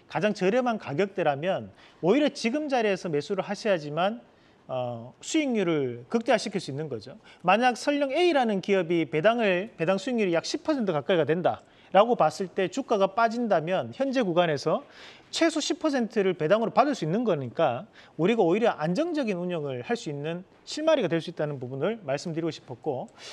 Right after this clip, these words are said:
자, 그래서 몇 가지 기업을 한번 뽑아봤습니다. 우선 이제 현재 구간에서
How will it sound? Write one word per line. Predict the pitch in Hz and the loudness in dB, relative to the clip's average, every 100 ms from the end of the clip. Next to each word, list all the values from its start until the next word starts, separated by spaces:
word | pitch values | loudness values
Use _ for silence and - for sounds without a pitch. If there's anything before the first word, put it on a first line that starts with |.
| - | -18
자, | - 208 165 | 4 4 6
그래서 | 208 262 | 4 6
몇 | 233 240 | 6 6
가지 | 320 302 | 6 4
기업을 | 262 262 226 | 4 4 4
한번 | 190 185 175 | 4 2 2
뽑아봤습니다. | 247 170 139 - 170 135 123 | 0 0 -4 -4 -4 -4 -2
우선 | 139 240 262 | -2 0 0
이제 | 208 214 | 2 2
현재 | 311 330 294 311 | 0 0 4 4
구간에서 | 302 196 208 190 170 202 | 4 4 6 4 4 2